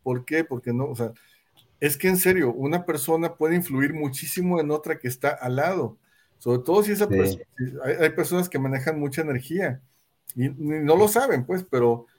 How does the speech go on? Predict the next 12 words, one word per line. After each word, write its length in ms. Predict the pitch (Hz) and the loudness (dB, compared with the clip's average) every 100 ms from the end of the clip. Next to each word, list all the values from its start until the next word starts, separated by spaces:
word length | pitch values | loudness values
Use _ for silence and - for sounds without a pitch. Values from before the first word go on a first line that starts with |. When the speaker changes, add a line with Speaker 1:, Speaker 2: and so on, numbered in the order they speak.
| _ _ - | _ _ -8
Speaker 1:
y, 320 | 156 170 156 | -6 -4 -2
y 40 | |
esa 200 | 151 151 | 0 0
energía, 600 | 196 190 185 185 185 190 - | 0 0 0 2 2 0 -6
esa 220 | 127 170 | -2 4
vibración 540 | 170 165 156 - 165 | 6 6 4 0 -6
puede 240 | - 123 147 | -2 -2 -2
influir 640 | 160 170 165 175 180 180 156 | -4 -2 2 4 4 2 -4
en, 200 | 127 - | -6 -4
en 320 | 123 123 123 | -4 -4 -2
los 180 | 120 113 | -2 -4
pensamientos 1000 | - 175 185 180 165 151 139 147 151 - | -4 -4 -2 -2 -2 -4 -4 -6 -6 -12